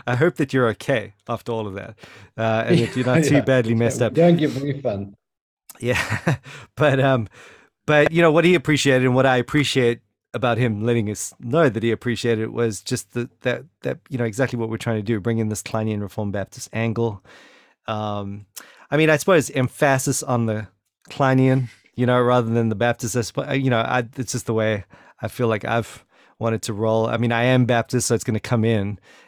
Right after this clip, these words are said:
Speaker 1: and I feel like it flows naturally out of Klein's theology in many different ways. Not saying Klein was a Baptist, but still.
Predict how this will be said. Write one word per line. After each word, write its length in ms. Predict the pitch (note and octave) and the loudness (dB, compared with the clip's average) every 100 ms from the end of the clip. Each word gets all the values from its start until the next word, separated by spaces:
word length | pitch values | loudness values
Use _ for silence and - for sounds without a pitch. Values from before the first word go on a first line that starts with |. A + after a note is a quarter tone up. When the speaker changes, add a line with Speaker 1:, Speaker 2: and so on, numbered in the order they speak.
| _ | _
Speaker 1:
and 100 | A2+ | -4
I 80 | A2 | -4
feel 200 | - C#3+ | -2 -2
like 160 | A#2+ A#2+ | -2 -6
it 60 | |
flows 340 | - A#2+ A2+ G2 | -6 -2 -2 0
naturally 420 | A2+ A2 A2 G#2+ | -4 -4 -4 -2
out 140 | A#2 | 0
of 100 | A2+ | -2
Klein's 320 | - A2 G#2 | -4 -4 -4
theology 560 | - A2 A2 G#2 G#2 G2 _ _ - | -4 -4 -4 -4 -8 -12 _ _ -8
in 120 | A2 | -2
many 220 | A#2 A#2 | 0 0
different 280 | G#2 - G2+ | -2 -4 -2
ways. 460 | A2 G2 G#2+ A2+ - _ - | -2 -2 -4 -8 -16 _ -4
Not 200 | A2+ - | -4 -2
saying 200 | A2+ F#2 | -6 -4
Klein 220 | A2 G#2 | -4 -4
was 120 | G2 | -6
a 40 | |
Baptist, 420 | F#2 F#2 - G#2+ - | -8 -10 -10 -14 -12
but 100 | F#2+ | -14
still. 320 | - F#2+ | -8 -10